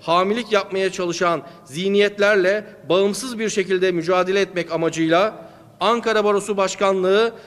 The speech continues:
ve Yönetim Kurulu üyeliğinden istifa ediyorum. Ayrıca görevde yaptığım, görev yaptığım dönemlerde birlikte mesai harcadığımız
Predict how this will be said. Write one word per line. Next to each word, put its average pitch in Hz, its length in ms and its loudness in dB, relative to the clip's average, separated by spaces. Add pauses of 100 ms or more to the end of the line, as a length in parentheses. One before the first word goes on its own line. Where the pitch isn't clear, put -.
(160)
ve 175 260 0 (120)
Yönetim 202 440 -2
Kurulu 185 320 0
üyeliğinden 190 580 2 (300)
istifa 175 440 -2
ediyorum. 107 240 -6 (1400)
Ayrıca 214 540 2 (160)
görevde 202 380 4
yaptığım, 185 540 2 (140)
görev 220 280 4
yaptığım 196 380 0
dönemlerde 170 680 0 (260)
birlikte 196 420 2
mesai 202 420 2
harcadığımız 165 720 -2